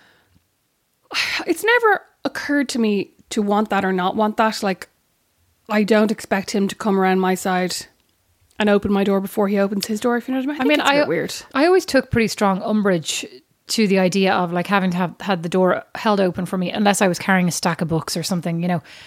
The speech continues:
Speaker 2: or the car
Speaker 1: Why
Speaker 2: door.
Speaker 1: is it always a stack of books with you? It can never just be, like, unless I'm holding a lot of bags, unless I'm holding a stack of books and
Speaker 2: It's a
Speaker 1: my
Speaker 2: rom-com.
Speaker 1: glasses are, <laughs> are about to fall off my head.
Speaker 2: It's a rom-com.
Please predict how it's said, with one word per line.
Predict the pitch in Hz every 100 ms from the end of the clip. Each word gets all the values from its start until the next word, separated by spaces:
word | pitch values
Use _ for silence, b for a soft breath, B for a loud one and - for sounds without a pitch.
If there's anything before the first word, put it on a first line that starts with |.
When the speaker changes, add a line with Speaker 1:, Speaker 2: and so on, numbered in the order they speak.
| B B -
Speaker 2:
or | 214 202 196 185
the | 185
car | - 208
Speaker 1:
Why | 190
Speaker 2:
door. | 523
Speaker 1:
is | 370
it | 381
always | 254 233 233 220 208
a | 196
stack | - 214 202 196
of |
books | 202 180 -
with | 196
you? | 185 170
It | 262 -
can | 370 427
never | 440 415 339
just | 330 -
be, | 254
like, | 226 214 -
unless | 233 247 247
I'm | 226
holding | 220 208
a | 208
lot | 196 190
of |
bags, | 196 196 190 -
unless | 349 349
I'm | 320
holding | 330 285
a | 269
stack | - - _ 440 359 370
of | 320
books | 370 349 -
and | 311
Speaker 2:
It's |
a | 311
Speaker 1:
my |
Speaker 2:
rom-com. | 302 330 392 339
Speaker 1:
glasses | 233 196 330 294
are, | 302 - 311
<laughs> | - -
are | 294
about | 320 320
to | 277
fall | 349 349
off | 330 320
my | 262 262
head. | 311 302 247
Speaker 2:
It's | -
a | 427
rom-com. | 466 480 427 349